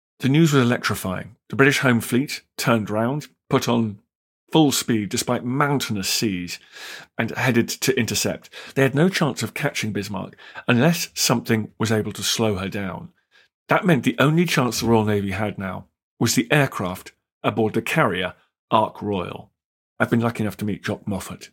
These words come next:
now sadly passed away, a veteran of this action, and I'll never forget him describing to me how,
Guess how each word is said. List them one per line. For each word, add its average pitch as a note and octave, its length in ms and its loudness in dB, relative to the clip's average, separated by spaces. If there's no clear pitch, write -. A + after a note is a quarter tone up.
now G2+ 180 -2
sadly G2 320 -6
passed F#2+ 300 -8
away, F#2+ 180 -6
a F#2+ 60 -6
veteran G2+ 400 -4
of - 80 -16
this G2+ 240 -6
action, - 420 -8
and A#2 80 0
I'll A#2+ 80 2
never C3+ 160 4
forget A#2+ 200 2
him G2+ 60 -2
describing G2 480 -4
to - 120 -12
me F2 100 -10
how, F#2 340 -8